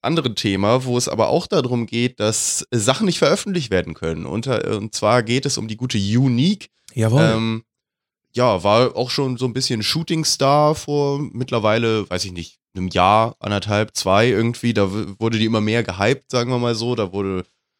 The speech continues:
Speaker 1: äh, ja, viel Welle drum gemacht. Es gab eine Doku über ihre Entstehungsphase, Schaffensphase sozusagen. Da wurde halt viel Promo für gemacht.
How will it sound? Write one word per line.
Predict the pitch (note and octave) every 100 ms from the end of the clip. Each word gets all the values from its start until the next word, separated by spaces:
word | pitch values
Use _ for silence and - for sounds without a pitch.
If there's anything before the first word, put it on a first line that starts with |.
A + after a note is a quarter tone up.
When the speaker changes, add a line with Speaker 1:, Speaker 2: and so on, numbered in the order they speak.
| _ -
Speaker 1:
äh, | G#2 G2 F#2 F#2 G2
ja, | F#2+
viel | - B2+ G2+
Welle | G#2 B2
drum | A2+ A2+
gemacht. | G#2+ G#2 G#2 -
Es | G2
gab | - G2
eine | A2
Doku | G2+ G#2+ A#2+ - A2 G#2+
über | G2+ G2+
ihre | G2 G2+ G2+ F#2+ - _ _ _ - - - G#2+ -
Entstehungsphase, | - A2+ A#2+ A#2+ A2+ - - G#2+ A#2+ A#2
Schaffensphase | A#2 A2+ - B2+ - A2+ A#2+ A#2
sozusagen. | A2 A#2+ - G#2+ A2 A2
Da | G#2
wurde | G#2 A2+
halt | G#2
viel | - B2 A2
Promo | - B2 C#3+
für | D3+ C#3+
gemacht. | C3 C3 C3 C3+